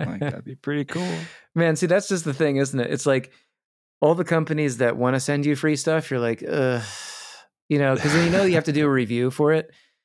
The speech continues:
Speaker 2: Yeah.
Speaker 1: And it's like, and then the companies you really wish would send you free stuff, like, they'll never talk to you. It's like, "Oh, come on."
Speaker 2: Yeah, maybe. I guess it just depends on who it is and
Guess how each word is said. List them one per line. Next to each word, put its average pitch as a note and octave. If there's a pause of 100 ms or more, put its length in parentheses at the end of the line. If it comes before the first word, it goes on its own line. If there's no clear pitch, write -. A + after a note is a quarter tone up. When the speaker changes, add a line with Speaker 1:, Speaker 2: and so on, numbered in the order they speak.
Speaker 2:
Yeah. A2+
Speaker 1:
And B2+
it's -
like, A#2+
and C#3+
then D#3
the C#3+
companies D#3+
you C#3+
really C#3+
wish B2
would C#3
send D#3
you D#3
free D#3+
stuff, D#3+
like, A2+
they'll A#2
never A2+
talk -
to -
you. -
It's -
like, -
"Oh, D#3+
come C3+
on." C#3 (340)
Speaker 2:
Yeah, C3+
maybe. C3 (100)
I C3
guess F3
it E3+
just C3+
depends A#2+
on A#2
who A2+
it A2
is G#2+
and G2+